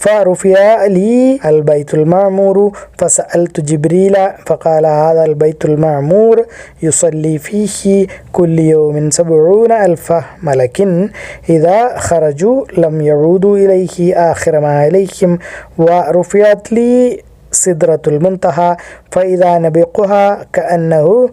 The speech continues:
قلال هجر وورقها كأنه آذان الفيول. في أصلها أربعة أنهار نهران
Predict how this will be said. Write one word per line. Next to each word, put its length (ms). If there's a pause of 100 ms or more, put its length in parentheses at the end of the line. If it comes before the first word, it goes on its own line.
(400)
قلال 420
هجر 560 (300)
وورقها 840
كأنه 580 (600)
آذان 480 (100)
الفيول. 580 (420)
في 140 (340)
أصلها 840
أربعة 500 (120)
أنهار 560 (880)
نهران 580